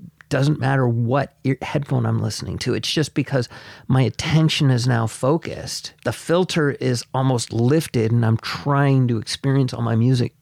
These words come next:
brand new all over again. So to me, it's about that. And yes, you're right. I think that these presents are always, presents on many levels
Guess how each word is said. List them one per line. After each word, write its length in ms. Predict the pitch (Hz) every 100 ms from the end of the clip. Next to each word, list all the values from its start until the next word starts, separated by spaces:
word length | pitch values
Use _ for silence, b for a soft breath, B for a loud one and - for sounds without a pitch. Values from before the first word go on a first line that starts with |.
| _
brand 280 | 117 113 113
new 160 | 135
all 260 | 127 98 117
over 240 | 139 190
again. 320 | - - - - _
So 240 | - 147 131
to 100 | 143
me, 120 | 151
it's 140 | 143 -
about 340 | 123 117 113
that. 360 | 110 110 110 101
And 160 | 110
yes, 260 | 113 117 -
you're 120 | 110
right. 380 | 127 180 95 - B B B -
I 120 | - 120
think 200 | 127 120
that 140 | 113
these 140 | 117
presents 500 | - - 113 117 110
are 120 | - 107
always, 400 | 110 110 110 - - B B -
presents 420 | - 220 185 123
on 200 | 123 123
many 200 | 131 139
levels 360 | 135 165 117 117